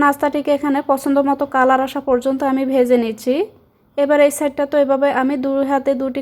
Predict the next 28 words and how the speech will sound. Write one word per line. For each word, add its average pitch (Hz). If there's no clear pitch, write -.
খন্তি 254
দড়ি 254
এভাবে 254
আমি 240
নাস্তাটিকে 262
ভেজে 247
নিলাম। 220
তো -
এখানে 285
নাস্তাটি 277
আমার 285
ভাজা 269
হয়ে 269
গেছে, 247
এবার 262
নাস্তাটিকে 269
তুলে 240
নিব। 214
পরবর্তী 302
নাস্তা 294
দেওয়ার 277
আগে 262
কিন্তু 277
ফ্রাই 269
প্যানটাকে 277
কিন্তু 269
কিছুটা 269
ঠান্ডা 269